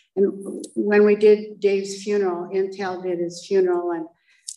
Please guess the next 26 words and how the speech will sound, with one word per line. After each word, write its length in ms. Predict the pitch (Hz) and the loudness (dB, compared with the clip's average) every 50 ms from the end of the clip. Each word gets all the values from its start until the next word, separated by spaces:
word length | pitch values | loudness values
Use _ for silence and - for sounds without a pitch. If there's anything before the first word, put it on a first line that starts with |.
| _ - | _ -4
people 280 | - 247 240 - 240 240 | -2 -2 0 -2 -4 -4
came 380 | - - 226 220 214 208 208 208 | -2 -2 0 2 4 4 2 2
from 300 | - 208 196 185 185 185 | -2 -4 -4 -2 2 2
Mammoth 600 | 196 196 196 196 - 202 381 339 - 196 - - | 4 4 4 4 2 2 0 -2 -4 -8 -12 -8
and 100 | 185 180 | -6 -6
they 160 | 175 175 180 180 | -6 -6 -6 -4
came 280 | 196 190 190 190 190 190 | -2 -2 -2 -4 -6 -6
from 460 | 196 190 180 175 175 - - - - _ | -4 -2 -2 -2 -2 -6 -10 -14 -14 _
Palm 260 | - 196 190 190 196 190 | -2 0 0 0 0 -2
Springs 600 | - - - - 202 196 196 180 170 170 - - | -6 -8 -10 -6 -4 -2 -2 -2 -2 -4 -10 -16
because 300 | _ - - 196 190 - - - - - - _ - | _ -10 -8 -8 -8 -8 -12 -16 -18 -20 -18 _ -2
my 180 | - 196 208 220 | 2 2 2 2
sobriety 600 | 226 - 233 208 208 208 202 208 202 196 190 185 | 2 0 -2 0 2 2 2 4 2 0 -2 -4
spread 420 | - - - - 208 202 202 202 | -8 -12 -10 -6 -6 -4 -4 -2
out 260 | 196 185 180 175 170 | -4 -4 -4 -4 -4
all 260 | 175 180 190 196 190 190 | -6 -6 -6 -6 -6 -6
over 200 | 185 185 185 185 | -6 -8 -8 -10
the 80 | 185 180 | -10 -10
place. 280 | - - - 165 - - | -8 -8 -8 -6 -4 -2
I 80 | 196 196 | -2 -2
went 180 | 208 208 202 - | -2 -2 -4 -6
to 60 | 190 | -4
meetings 420 | 185 190 190 185 185 180 175 175 - - - | -2 0 0 0 0 0 -2 -4 -8 -14 -14
everywhere, 540 | - 180 - 180 180 165 165 160 156 156 156 165 | -14 -14 -14 -14 -18 -16 -16 -14 -14 -12 -10 -8
Laguna 340 | 175 175 196 196 - 381 | -6 -2 0 0 0 0
Beach, 260 | - - 190 180 185 | 0 0 0 -2 -2